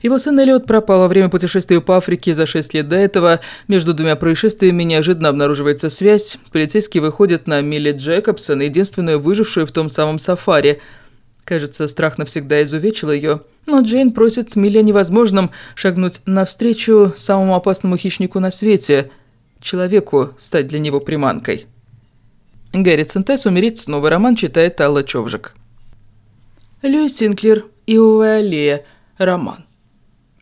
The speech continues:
Сатирический, отчасти юмористический сюжет произведения состоит в том, что банковский кассир, задумавший ограбить банк, в котором он служит, дурачит жителей провинциального американского городка, играя на их обывательской ограниченности.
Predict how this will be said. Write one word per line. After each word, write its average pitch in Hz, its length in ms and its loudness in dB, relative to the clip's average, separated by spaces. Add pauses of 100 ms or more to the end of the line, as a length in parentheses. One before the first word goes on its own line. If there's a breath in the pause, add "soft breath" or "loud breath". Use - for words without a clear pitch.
Сатирический, 185 640 -4
отчасти 160 360 -6
юмористический 156 760 -6
сюжет 143 300 -8
произведения 247 520 -2
состоит 214 380 0
в - 40 -10
том, 302 120 -2
что 214 400 2 (260 loud breath)
банковский 165 680 -2
кассир, 170 540 -2
задумавший 143 500 -2
ограбить 139 420 -6
банк, 196 300 0
в - 60 -20
котором 139 320 -4
он 139 120 -4
служит, 302 480 -6 (440 soft breath)
дурачит 240 640 0
жителей 233 320 -4
провинциального 214 520 0
американского 185 540 -4
городка, 151 680 -2
играя 147 320 0
на 196 120 0
их 247 180 -4
обывательской 180 680 -2
ограниченности. 220 800 -6